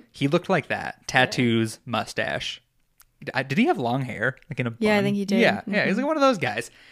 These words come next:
Speaker 1: So he was, like, one of those badass, like, manly men. But he was saying to the medics, like, "Guys, I'm so scared. Am I gonna die?" And, well, I mean, why don't you,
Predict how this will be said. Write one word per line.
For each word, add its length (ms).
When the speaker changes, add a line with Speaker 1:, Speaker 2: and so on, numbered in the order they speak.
Speaker 1:
So 180
he 80
was, 160
like, 200
one 140
of 40
those 200
badass, 760
like, 200
manly 420
men. 400
But 120
he 60
was 100
saying 240
to 60
the 80
medics, 420
like, 260
"Guys, 300
I'm 200
so 160
scared. 300
Am 100
I 60
gonna 140
die?" 320
And, 540
well, 120
I 60
mean, 200
why 120
don't 180
you, 380